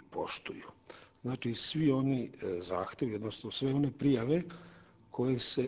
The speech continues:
koje stignu u Agenciju za privredne registre nakon petnaestog juna, smatraće se neblagovremena, neblagovremenim i ti privredni subjekti, e,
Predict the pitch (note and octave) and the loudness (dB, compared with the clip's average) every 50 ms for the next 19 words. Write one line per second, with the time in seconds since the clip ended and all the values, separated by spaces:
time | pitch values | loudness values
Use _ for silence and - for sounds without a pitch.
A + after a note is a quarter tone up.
0 | - - - - C3 A#2+ - - - F#3+ G3 E3+ C#3+ C3 C3 C3+ C#3 - - - | -2 -4 0 2 2 2 2 2 4 4 4 4 4 2 4 4 4 2 0 -2
1 | - D#3+ C#3+ C3 A2+ A#2 A#2+ B2 B2+ C3+ C3+ - - C3 G2+ A2+ G#2+ - - B2+ | -2 0 2 2 2 2 2 2 4 2 2 2 2 0 0 0 -4 -2 0 0
2 | A2+ G#2 G2+ F#2+ F2+ F2+ F2+ F2+ F2+ F#2 G#2+ A2+ G#2+ - - - - G2+ - G2 | 0 0 -2 -4 -4 -2 -2 -2 -2 -4 -6 -6 -8 -8 -8 -6 -6 -6 -6 -4
3 | A2+ A2+ G#2+ G#2+ A#2 A#2+ - - C3 A2+ G#2+ - G2+ F2+ - - G#2+ G#2+ F2+ - | -4 -2 -2 -2 -2 -2 -2 -2 -2 -2 -2 -6 -8 -8 -6 -6 -6 -6 -6 -6
4 | - - - E2+ F#2 F#2+ G#2+ G#2+ A2 G#2+ G#2+ G#2+ G2+ G#2 - - - - - - | -8 -8 -10 -10 -6 -4 -4 -2 -2 -2 -2 -2 -4 -4 -8 -12 -18 -20 -20 -20
5 | - - - - - F#2 G2 F#2+ F2+ - G#2+ A2 - - F#2+ - - - G2 F#2+ | -14 -10 -10 -8 -6 -6 -6 -6 -6 -6 -8 -8 -6 -6 -4 -4 -4 -2 -2 -4
6 | F2+ F2+ F2+ F#2+ F2 E2 F2+ F2 E2 E2+ F#2+ F#2+ E2+ E2 - D#2+ D#2+ D#2 F2 G#2 | -4 -2 -2 -2 -2 -2 -2 -2 -2 -2 -2 -2 -2 -2 -4 -6 -4 -4 -4 -2
7 | B2+ D3+ E3 D#3+ - - - - - - A#2 A2 A2 G#2+ G2+ G2+ G2+ - - G2+ | -2 -2 -2 -4 -6 -12 -20 -16 -8 -4 -4 -4 -2 -4 -4 -4 -4 -4 -2 0
8 | G#2 A#2+ D3 D3+ D#3 D3+ D3 C#3+ D3 D3 A#2+ G#2 - - - - D3 D3 C#3 B2 | 2 6 8 10 10 10 10 8 6 4 -2 -6 -8 -4 2 4 6 6 6 6
9 | - - - - C3 C#3 C#3 C3+ C3+ B2 A#2 A2 - - A#2+ A#2+ A#2+ C3 B2+ - | 2 -2 -2 2 4 6 6 6 6 4 2 0 0 -2 -2 0 2 0 0 -2
10 | - - - G#2+ G2+ - - - - - - - - - - - - - - _ | -6 -10 -10 -10 -10 -10 -14 -20 -20 -18 -16 -16 -14 -14 -16 -18 -20 -20 -20 _
11 | _ - | _ -10